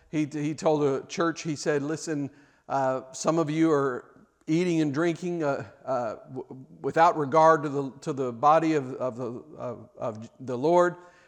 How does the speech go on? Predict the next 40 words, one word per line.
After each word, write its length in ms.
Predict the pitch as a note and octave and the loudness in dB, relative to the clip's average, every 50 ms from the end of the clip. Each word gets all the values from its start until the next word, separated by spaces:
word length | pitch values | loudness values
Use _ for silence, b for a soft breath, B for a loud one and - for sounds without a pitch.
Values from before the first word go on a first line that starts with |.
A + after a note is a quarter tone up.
| b - | b -8
And 80 | D3 | -6
he 60 | C#3+ | -6
said, 240 | B2 - D#3+ D3+ D3+ | -4 -2 0 0 0
"In 340 | D3+ D3 C#3+ C#3 C#3 C#3+ C3+ - - _ D3 C#3 | 0 -2 -2 -2 -4 -6 -8 -10 -16 _ -14 -12
so 260 | B2+ - - F#3+ F3 | -6 0 2 2 2
doing, 360 | D#3 D3 E3+ F3+ F#3 F#3 E3+ | 4 4 4 4 2 2 0
you're 200 | D3+ D3 C#3+ - | 0 -2 -2 -2
eating 440 | D3 C#3+ D#3+ F3+ F3 E3+ E3+ D#3+ D3+ | -2 -2 -2 -2 -4 -4 -4 -2 -2
and 160 | C3+ B2 A2 | -4 -4 -4
drinking 440 | A#2+ D#3 E3 E3 D3+ E3+ D3+ C#3+ C3 b b b b b b b b _ - A#2+ G#2+ | -4 -4 -4 -4 -4 -4 -6 -6 -8 b b b b b b b b _ -20 -12 -2
death 260 | A#2+ D#3 E3 F3+ - | 2 2 2 2 0
to 100 | - G3 | -4 -4
yourself." 520 | F#3 F3+ F3 D#3+ - - F3+ E3+ F3 D#3+ D3 | -2 -2 -2 -2 -2 -2 0 0 0 0 -2
He 100 | E3 D#3 | -8 -6
said, 220 | - F#3+ E3 - | -2 -2 -2 -2
"For 100 | - D#3 | -4 -6
this 300 | C#3 B2 D3+ E3 D#3 - | -4 -2 -2 -2 0 0
reason, 340 | F3+ F3+ F3+ D#3 E3 E3+ D3+ | -2 -2 -2 -2 -4 -6 -4
some 220 | - F#3 E3+ F3 | -2 -2 -2 -2
of 120 | F3 D#3+ E3 | -2 -4 -2
you 160 | E3+ E3 D3+ | -2 0 0
are, 220 | C#3+ B2+ B2+ A#2+ b b b b b b b _ - | 0 -2 -4 -8 b b b b b b b _ -6
are, 240 | - C3 B2 A#2+ - | -4 -2 -2 -2 -2
are 200 | C3 C3+ B2+ A#2 | -4 -6 -6 -4
sick 520 | - - - - G#3+ G#3 G#3+ - - - - | -6 -4 4 4 4 4 4 -2 -12 -2 0
among 400 | E3 E3 E3+ F3 F3+ F#3+ F#3+ F#3 | 0 0 2 2 2 2 2 0
you, 320 | F#3 F#3+ G3 G3+ G3+ G3 | 0 0 0 2 2 2
and 140 | D#3+ C#3 B2+ | 0 0 -2
some 200 | - F#3 F3 F3 | 0 0 2 2
have 120 | F3+ E3 D#3+ | 2 0 0
even 260 | F3 F3+ E3 D#3 C#3 | 0 0 -2 -2 2
fallen 380 | - F3 F3 F3 F3+ E3+ D#3+ | 4 4 4 4 4 0 -2
asleep." 360 | D#3 - - - G3+ G#3 G3+ F#3+ | -4 -6 -2 -2 -2 -2 -2 -4
So, 280 | - G3+ F3 D3+ D3 B B B B B | -2 0 0 0 0 B B B B B
so, 360 | - - F3 E3+ E3 E3 - - | -2 2 2 4 2 2 -2 -4
you 100 | D#3 D3 | -4 -2
know, 80 | D3 C#3 | -2 -2
sin 440 | - - - G#3+ A3 A#3 G#3+ G3 | 0 4 6 8 8 8 6 2
can 420 | - - F3+ G3 G#3+ A#3+ B3+ A#3 G3 | -2 -2 2 2 2 4 2 0 0
have 400 | F3+ F#3+ F3+ F3 E3+ D#3 D3+ | 2 2 2 2 0 -2 -6